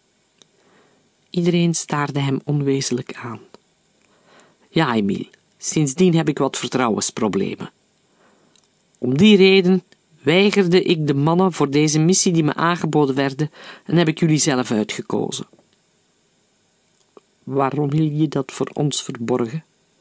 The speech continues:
Emile keek de kapitein beteuterd aan. "Ik had het misschien eerder kunnen vertellen, maar het heeft niks met vandaag of met jullie te maken."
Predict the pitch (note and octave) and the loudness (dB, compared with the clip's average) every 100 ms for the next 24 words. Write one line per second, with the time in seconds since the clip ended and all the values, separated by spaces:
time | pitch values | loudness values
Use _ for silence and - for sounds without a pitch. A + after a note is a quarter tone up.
0 | _ _ - - - - - - D#3 D3 | _ _ -20 -20 -20 -20 -16 -4 0 2
1 | E3+ - D#3 B2+ - C3+ - - C#3+ D3 | 0 -2 -2 -2 -4 -8 -8 -4 -2 -2
2 | C#3+ - C3+ C3 B2 - - B2+ A#2+ - | -4 -4 -4 -4 -10 -12 -12 -12 -12 -18
3 | _ _ _ _ _ _ _ _ _ _ | _ _ _ _ _ _ _ _ _ _
4 | _ _ _ _ _ _ _ _ _ - | _ _ _ _ _ _ _ _ _ -10
5 | D#3 D3 B2+ - A2+ - C3 B2 - - | -2 0 0 -2 -4 0 0 -2 -6 -2
6 | D#3 B2+ - - - A#2+ A2+ - B2 C3+ | 2 2 -2 -6 -4 -4 -6 -4 -2 0
7 | C#3+ - - D#3 - E3+ G3+ G#3+ G#3+ G#3 | 0 -2 0 0 2 2 2 2 0 0
8 | - E3+ E3 E3+ E3 D#3 D3+ C#3 E3 D3+ | 0 0 0 0 0 0 -2 0 2 2
9 | C3+ B2 A#2+ A2 G2+ G2+ | 0 -4 -6 -6 -8 -12